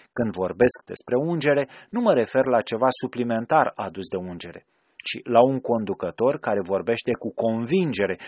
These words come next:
cu claritate și care demonstrează în viața lui mesajul pe care îl predică. Este vorba de ungerea care îl determină pe un om care analizează viața celui uns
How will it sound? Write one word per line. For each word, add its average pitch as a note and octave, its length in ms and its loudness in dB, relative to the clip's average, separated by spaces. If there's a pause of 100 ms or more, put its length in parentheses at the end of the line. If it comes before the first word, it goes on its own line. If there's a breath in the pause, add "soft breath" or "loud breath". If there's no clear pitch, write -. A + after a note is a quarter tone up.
cu - 180 -2
claritate B2 840 2 (180 loud breath)
și - 160 -6
care B2+ 320 4
demonstrează B2+ 920 6
în G2 80 -2
viața B2 420 4
lui C3 180 0
mesajul B2+ 640 0
pe A2 120 -2
care G2+ 240 -2
îl G#2 100 -2
predică. C#3+ 500 -6 (540 loud breath)
Este C3+ 240 0
vorba C3+ 460 4
de A2+ 100 2 (100)
ungerea D3+ 500 2
care A2+ 320 4 (160 loud breath)
îl C#3 240 8
determină C3 720 4
pe B2+ 100 -2
un G#2+ 260 0
om B2+ 240 2
care G2+ 340 -2
analizează A2 800 2
viața A#2+ 360 2
celui G2 320 -8
uns C#3+ 240 -4